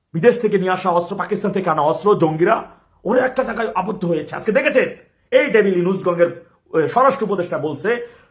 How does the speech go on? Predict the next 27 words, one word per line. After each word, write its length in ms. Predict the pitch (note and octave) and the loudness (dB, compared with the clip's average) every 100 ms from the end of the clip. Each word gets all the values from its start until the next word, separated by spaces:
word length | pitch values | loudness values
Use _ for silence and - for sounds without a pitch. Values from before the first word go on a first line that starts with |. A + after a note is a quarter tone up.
| _ | _
থানার 280 | - A#3+ C#4+ C4 | -2 2 2 2
লুট 140 | C4+ | 2
হয়ে 180 | A#3 B3+ | 4 4
যাওয়া 140 | B3+ A#3+ | 4 2
অস্ত্র 200 | A#3 A#3+ | 0 -4
তারা 140 | A#3 | -4
নির্বাচনে 400 | A3 A3 A3 G#3+ | -4 -4 -6 -6
ব্যবহার 300 | G3+ G3 F#3+ F#3+ | -4 -2 0 0
করবে 160 | G#3 G3+ | 0 0
না, 100 | F3+ | 0
সে 100 | F#3 | 0
নিশ্চিত 280 | F#3+ - E3+ | -4 -6 -6
হয়েছে। 220 | E3+ - - _ E3 | -6 -6 -16 _ -14
বুঝতে 180 | D#3+ A3+ | -4 0
পারতেছেন 320 | B3 B3+ B3 | 0 2 2
কথাটা? 340 | G3+ G3 G3+ A3 - _ | 2 2 2 0 -4 _
অর্থাৎ 260 | - - G3+ - - - | -6 0 0 0 -16 2
ওই 140 | F3 G3+ | 4 6
লুটকারীদের 540 | G3+ G#3 G#3+ G3+ G3+ | 4 2 0 0 0
সাথে 140 | G3+ G3+ | -2 -2
ওর 100 | F#3+ | 0
যোগাযোগ 240 | G3 G3+ G3 | 0 0 0
রয়েছে, 240 | G3 F#3+ A#3 A3+ - F3 | 0 0 -2 -4 0 2
এই 80 | A3 | 4
কালপিটদের 420 | G#3 G#3 G3+ - G3+ | 2 0 -2 -4 -4
সহ্যই 320 | G#3 - A3 A3 | -4 -4 -4 -4
শয়তান, 320 | A3 A3 | -4 0